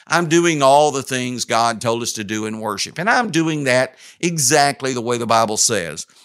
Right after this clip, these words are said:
But if I have a negative attitude while I'm doing it, I'm actually dishonoring God. I'm actually not worshiping. Listen to this statement in Malachi chapter one, verses six through fourteen.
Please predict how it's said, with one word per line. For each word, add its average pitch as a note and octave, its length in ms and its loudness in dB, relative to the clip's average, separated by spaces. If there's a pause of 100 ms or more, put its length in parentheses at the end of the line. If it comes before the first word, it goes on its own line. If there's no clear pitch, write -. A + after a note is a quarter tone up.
(140)
But D#3+ 120 2
if F3 120 0
I G3+ 80 4
have G#3+ 240 2
a E3+ 40 4
negative G#3+ 640 2
attitude D3+ 560 -2
while B2 160 2
I'm A2+ 200 0
doing A#2+ 360 -8
it, E2 160 -16 (460)
I'm F3 260 0
actually F#3 540 -2
dishonoring C3 800 2
God. G#3 260 0
I'm A3+ 140 2
actually D#3 340 0
not D3+ 160 -4
worshiping. - 560 -2 (500)
Listen G#3 300 4
to F#3+ 60 0
this E3 120 4
statement C3+ 360 2
in B2 80 2
Malachi B2 560 2
chapter A#2 320 -2
one, G2 260 -4
verses G#2+ 320 -2
six - 220 -2
through A2 100 -6
fourteen. G#2+ 560 -2